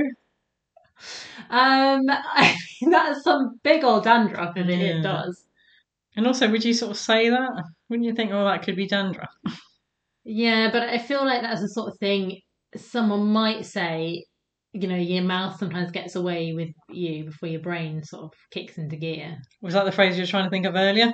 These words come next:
Speaker 2: <laughs>
Speaker 1: No, that wasn't the <laughs> phrase I was trying to think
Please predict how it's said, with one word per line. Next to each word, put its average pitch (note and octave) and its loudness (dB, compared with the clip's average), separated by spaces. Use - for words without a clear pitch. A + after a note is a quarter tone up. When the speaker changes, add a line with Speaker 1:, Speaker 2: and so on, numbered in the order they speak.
Speaker 2:
<laughs> C4+ 4
Speaker 1:
No, G#3 2
that G#3+ 0
wasn't G3+ 0
the G3 -2
<laughs> - -
phrase - -2
I - -8
was - 0
trying G3+ 0
to F3+ -2
think - -